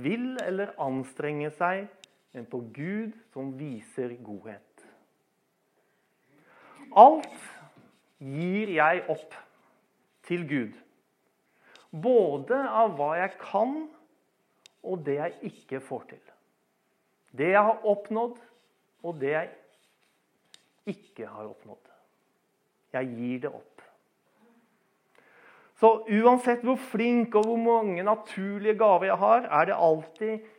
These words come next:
Gud som er opphavet. Han er verd all ære, ikke jeg. Det andre er, gi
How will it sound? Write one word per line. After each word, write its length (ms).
Gud 680
som 160
er 180
opphavet. 440
Han 300
er 300
verd 500
all 300
ære, 460
ikke 300
jeg. 200
Det 160
andre 360
er, 140
gi 280